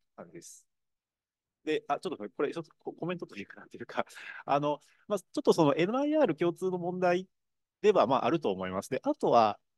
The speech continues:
あの、まあ、ぜ-、あの、アジアで言ったら多分エーピーニックでも、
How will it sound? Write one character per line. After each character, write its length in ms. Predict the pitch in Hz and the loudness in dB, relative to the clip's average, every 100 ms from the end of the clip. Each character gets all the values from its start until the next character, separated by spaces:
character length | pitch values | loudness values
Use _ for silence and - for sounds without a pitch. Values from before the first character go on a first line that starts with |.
| _ | _
あ 160 | 120 110 | -2 0
の、 160 | 110 | -2
ま 100 | 135 | -2
あ、 40 | 123 | -4
ぜ-、 160 | 135 - _ - | -4 -10 _ -6
あ 140 | 117 | -4
の、 360 | 107 104 104 - | -2 -2 -2 -2
ア 60 | |
ジ 100 | 160 | 4
ア 80 | 160 | 4
で 40 | 117 | 4
言 80 | |
っ 40 | 104 | 4
た 100 | 147 | 6
ら 80 | 139 | 6
多 100 | 139 | 6
分 120 | - | 4
エ 60 | |
ー 80 | 165 | 0
ピ 120 | 208 | -2
ー 20 | 202 | -8
ニ 120 | 208 | -8
ッ 20 | _ _ | _ _
ク 280 | - 139 120 _ _ | -2 -2 -2 _ _
で 100 | 113 | -6
も、 460 | 110 175 170 95 | -2 4 6 6